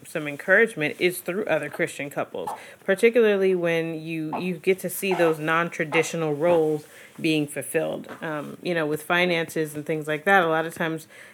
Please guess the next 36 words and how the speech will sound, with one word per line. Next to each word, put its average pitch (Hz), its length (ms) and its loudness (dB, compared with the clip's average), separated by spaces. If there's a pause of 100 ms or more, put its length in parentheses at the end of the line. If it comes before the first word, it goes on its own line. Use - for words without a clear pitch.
(120)
you 170 80 0
know, 147 400 0 (580)
it's 180 240 -4
assumed 180 420 2
that 165 140 -4
the 170 80 2
man 156 400 0
handles 165 500 -2
the 170 60 -6
finances 165 720 -2
or, 151 640 -4
or 151 160 -2
he 165 240 -8
handles 151 320 -4
the 147 100 -2
bills, 156 480 0 (400)
um, 135 320 -4
because 147 560 -6 (320)
we 156 340 -2
look 156 220 -2
at - 160 -4
traditional 160 500 -4
models 156 440 0
of 143 120 -6
the 151 80 -8
family 151 440 0
where 151 340 2
maybe 143 260 -4
the 147 140 -2
wife 147 320 -2
did 147 140 -4
not 151 220 -2
work 156 200 0
outside 156 420 0
the 147 140 -2
home 147 440 -2